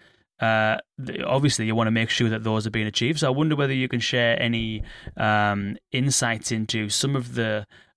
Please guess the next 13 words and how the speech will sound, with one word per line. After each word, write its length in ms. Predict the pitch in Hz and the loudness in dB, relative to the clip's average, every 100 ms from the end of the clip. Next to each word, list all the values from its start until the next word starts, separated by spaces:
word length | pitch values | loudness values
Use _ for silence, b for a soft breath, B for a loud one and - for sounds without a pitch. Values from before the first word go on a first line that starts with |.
| - | -12
value 640 | 113 120 127 135 120 110 | -4 2 2 2 2 0
that 120 | 104 | 0
it's 140 | 101 113 | -4 -6
actually 480 | 113 - 120 107 - _ | -6 -6 -6 -6 -8 _
delivering 520 | 113 107 110 113 151 | -2 0 0 0 0
and 120 | 147 113 | 0 0
how 300 | 123 131 135 | 0 2 2
are 60 | |
the 60 | 123 | 0
franchisees 840 | - 120 117 117 110 110 110 104 - | 0 0 0 0 -2 -2 -4 -6 -8
quantifying 760 | - 117 117 120 120 117 117 113 | -2 0 2 0 0 0 0 -2
that 160 | 113 117 | -4 -4
value? 380 | 110 110 107 | -6 -6 -10